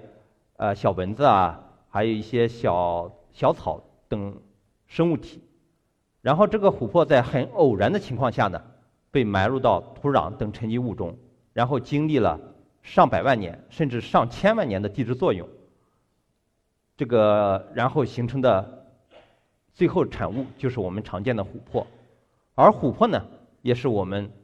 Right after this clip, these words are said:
也是我的一个研究主题。其实说到这里呢，大家一定会问我一个终极的问题，其实好多人也一直会问我，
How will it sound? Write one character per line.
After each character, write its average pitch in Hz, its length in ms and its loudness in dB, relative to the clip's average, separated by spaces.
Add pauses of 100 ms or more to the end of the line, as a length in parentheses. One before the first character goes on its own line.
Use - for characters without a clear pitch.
(160)
也 110 140 -2
是 107 140 -4
我 104 180 0
的 123 80 -2
一 120 120 -2
个 117 80 0
研 107 180 -2
究 139 100 -4
主 104 160 -14
题。 - 260 -20 (1400)
其 208 140 2
实 233 80 4
说 240 160 2
到 226 100 12
这 240 200 6
里 143 100 2
呢， 113 200 4 (340)
大 151 120 8
家 151 180 6
一 147 120 2
定 143 260 -2 (240)
会 127 300 0 (380)
问 165 220 2
我 110 120 2
一 117 80 0
个 127 260 4 (120)
终 262 160 6
极 254 160 0
的 104 80 -2
问 101 180 -2
题， - 160 -20 (540)
其 - 180 -10
实 147 60 0
好 104 140 -4
多 110 80 -2
人 127 140 -2
也 107 80 -2
一 101 40 -4
直 110 220 -6
会 127 120 -8
问 160 180 -6
我， 98 80 -10